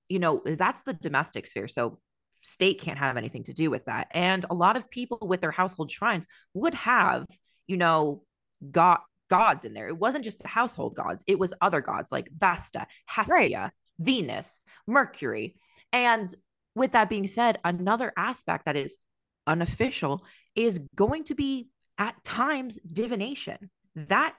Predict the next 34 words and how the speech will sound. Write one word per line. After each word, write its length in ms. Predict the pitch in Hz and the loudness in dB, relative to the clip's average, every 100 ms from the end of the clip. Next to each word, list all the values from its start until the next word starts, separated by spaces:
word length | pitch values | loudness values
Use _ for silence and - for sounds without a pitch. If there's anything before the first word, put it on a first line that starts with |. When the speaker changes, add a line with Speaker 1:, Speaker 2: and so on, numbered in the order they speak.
| - | -6
Speaker 1:
is 240 | 254 277 | -4 -4
technically 640 | - 269 269 233 226 220 - | -6 -10 -8 -10 -8 -8 0
unofficial 840 | 160 170 - 262 - 147 139 175 - _ _ | 0 0 0 -2 0 0 0 -4 -16 _ _
to 160 | - 160 | -2 0
the 100 | 147 | 2
ancients 600 | 170 180 - - - - _ _ _ | 0 0 -4 -10 -14 -20 _ _ _
because 760 | 180 - 247 269 156 - - - _ _ _ - | -4 0 4 4 2 -2 -14 -20 _ _ _ -4
the 100 | - | -4
state 420 | - - 233 - | 0 2 2 4
does 160 | 180 180 | 2 4
not 160 | 202 | 4
have 260 | - 220 196 | 4 2 4
the 120 | 226 | 2
finger 440 | - 226 233 254 - | 2 0 4 2 4
in 280 | 190 160 135 | 0 2 2
that 180 | 214 - - | 2 0 0
pot 220 | - 175 _ - - _ _ - | 2 2 _ -20 -20 _ _ -6
and 80 | 165 | 2
they 40 | |
Speaker 2:
Right, 160 | 226 220 | 6 6
well, 80 | 226 | 6
Speaker 1:
can't 80 | 226 | 4
Speaker 2:
didn't 240 | 240 277 | 0 -2
Speaker 1:
control 240 | 226 147 | -2 -2
it. 100 | 98 - _ 175 | -4 -12 _ 0
Speaker 2:
didn't 220 | 240 262 | 4 4
we 100 | 247 | 2
say 220 | 240 233 | 0 0
necromancians 760 | 208 190 175 147 151 165 151 151 | 0 0 -2 -4 -4 -4 -4 -4
in 100 | 151 | -4
general 360 | 139 131 139 139 | -2 0 0 -2
were 120 | 143 | -2
really, 300 | 139 135 131 | 0 0 2
like, 240 | 131 123 | 2 2